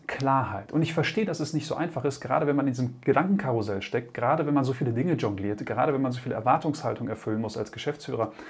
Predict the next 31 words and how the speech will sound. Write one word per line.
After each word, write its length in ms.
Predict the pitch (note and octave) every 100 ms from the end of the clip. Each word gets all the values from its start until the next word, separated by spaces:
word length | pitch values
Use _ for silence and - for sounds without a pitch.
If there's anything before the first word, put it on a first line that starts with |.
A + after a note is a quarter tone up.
| - -
als 160 | A#2+ -
Selbstständiger, 580 | D3 - B2+ A2+ A2+
mit, 320 | A2 A#2 - - - -
vielleicht 200 | D#3+ E3
noch 100 | D#3+
mit 120 | E3
Familie 420 | D#3+ D3+ F#3 E3
und 120 | C#3+
Kindern. 420 | - D#3 D3+ G#2 G#2+ - - - - - -
Was 200 | D#3+ D#3+
du 80 | D#3+
brauchst, 300 | D3+ G3 -
ist 160 | -
Klarheit. 440 | - - G#2+ A2 G#2
Also 300 | B2+ C3 B2
klar 460 | - - D#3 A3+ A3+
zu 360 | - - D#3 C#3+
wissen, 360 | G3+ - A2+
was 260 | C#3 - -
zu 160 | -
tun 280 | F3 - C#3+
ist 240 | G2+ G#2 -
und 120 | B2+
vor 120 | D3
allem 100 | D3+
die 60 | C3
Selbstsicherheit, 800 | A2+ E3+ G#3+ - F3 C#3 D3 D#3
auch 220 | C#3+ C#3 - - -
diesen 200 | E3+ E3+
Entscheidungen 480 | D3+ C#3+ C#3+ D3+ C3+
nachzugehen. 540 | B2 A#2+ - G#2+ -